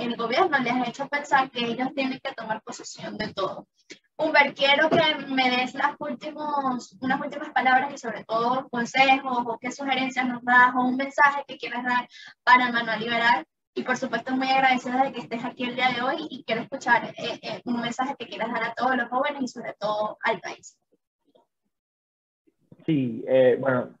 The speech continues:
Speaker 2: siempre me, me encanta tener este tipo de conversaciones. Ya hablamos un poco más del, de, de la profundidad del, del liberalismo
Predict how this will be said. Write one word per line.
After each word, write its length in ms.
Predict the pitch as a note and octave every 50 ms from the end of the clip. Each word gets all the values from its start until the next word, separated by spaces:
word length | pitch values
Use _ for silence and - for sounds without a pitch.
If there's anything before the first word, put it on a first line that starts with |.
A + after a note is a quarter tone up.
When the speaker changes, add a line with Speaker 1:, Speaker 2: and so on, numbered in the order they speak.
| _ -
Speaker 2:
siempre 300 | - B2 B2 B2 C#3 C#3
me, 180 | D3 C#3+ C3+
me 140 | - C3 B2+
encanta 280 | A#2+ - B2 A#2 B2 C3+
tener 220 | C#3 C#3+ B2+ A#2
este 160 | A#2 - _
tipo 200 | - B2+ - C#3 C#3
de 60 | C#3
conversaciones. 800 | C3+ C#3 C3+ B2+ A#2 - - A2+ - D#3+ F3+ G3 G3 G#3 A3 G#3+ - _ _ _ _ _ - - - - - -
Ya 240 | A#2+ A#2 A#2 A#2+
hablamos 440 | - - C#3+ C3+ C3 B2+ B2 B2+ C3+
un 140 | C#3+ D3 C#3
poco 260 | - B2 B2+ - B2+
más 240 | B2+ C3 B2+ B2+ C3
del, 320 | C3+ C#3+ C#3 C3+ - -
de, 260 | A2+ A2+ G#2 F#2 - _ _ _ _ _ _ _ _ _ _ _ _ _ _ _ _ _ _ _ _ _ _ _ _ _ _ _ _ _ _ _ -
de 380 | B2 A#2+ A#2+ A#2 A2+ A2 A2 A2
la 160 | A2+ A2+ -
profundidad 720 | C3+ C3 C3 - - D3 C#3 B2 A#2+ A#2+ B2 C#3+ E3+ F#3+
del, 260 | G3+ F3+ D3+ C#3+ C3+ -
del 260 | C3+ B2+ A#2+ A#2+ A#2+
liberalismo 920 | A#2+ B2 B2 B2 B2 A#2 - - B2 D3 F3+ F#3+ D3 B2 C#3 C#3+ E3 -